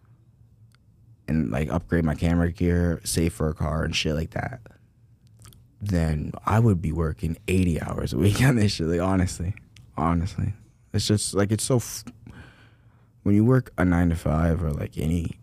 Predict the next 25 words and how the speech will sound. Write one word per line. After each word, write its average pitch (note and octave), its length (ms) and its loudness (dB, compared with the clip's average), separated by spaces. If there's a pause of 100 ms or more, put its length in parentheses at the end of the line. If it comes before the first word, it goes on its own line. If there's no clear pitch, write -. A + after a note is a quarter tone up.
fucking E2 500 -6 (480)
retail E2+ 600 0
job, - 600 -4 (120)
warehouse, E2+ 720 0
construction, E2 920 -4
whatever A#2 420 2
it F2 80 -2
may - 300 -10
be, - 260 -14 (1400)
and E2+ 140 2
then E2 160 4
doing D#2 520 0
this, G2+ 500 0 (560)
and C#2+ 100 -2
then E2 180 0
the D2 120 -8
thought F2+ 440 -4
of, F2 100 -2
like, D#2+ 180 -4
getting D#2 220 -6
paid E2+ 440 -4
to F#2 80 -2
do G2+ 160 0
this, A2 320 0
it B1 260 -10